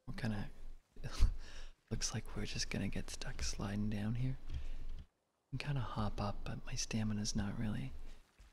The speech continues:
going to allow for that at the moment, so that's fine. Come through around here. Looks like we have a nice view over here. Let's just, yeah,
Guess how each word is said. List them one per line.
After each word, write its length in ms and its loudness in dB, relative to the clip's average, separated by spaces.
going 240 6
to 60 2
allow 380 0
for 200 -4
that 280 0
at 1300 -12
the 80 2
moment, 520 0
so 180 -4
that's 280 0
fine. 320 -6
Come 260 -4
through 240 -2
around 460 -2
here. 160 2
Looks 320 0
like 160 -2
we 120 2
have 380 -2
a 100 -2
nice 280 -2
view 300 0
over 220 0
here. 240 0
Let's 260 -4
just, 300 -6
yeah, 120 0